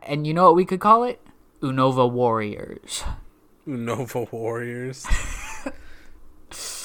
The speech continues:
Speaker 2: These rumors write themselves.
Speaker 1: Maybe at that Pokemon Direct that's coming out the day after record, but, like,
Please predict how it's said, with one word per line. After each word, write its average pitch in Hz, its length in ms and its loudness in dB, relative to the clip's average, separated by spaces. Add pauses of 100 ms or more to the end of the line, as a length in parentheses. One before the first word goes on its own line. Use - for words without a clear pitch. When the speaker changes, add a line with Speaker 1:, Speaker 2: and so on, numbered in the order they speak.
(140)
Speaker 2:
These 117 140 -10
rumors 113 360 -8
write 110 200 -8
themselves. 107 760 -12 (140)
Speaker 1:
Maybe 160 340 4
at 175 100 2
that 180 180 6
Pokemon 185 460 4
Direct 196 380 0
that's 139 220 -4
coming 156 320 -4
out 151 180 0
the 147 80 -4
day 151 180 2
after 156 260 2
record, 151 640 0
but, 120 140 2
like, 127 340 -2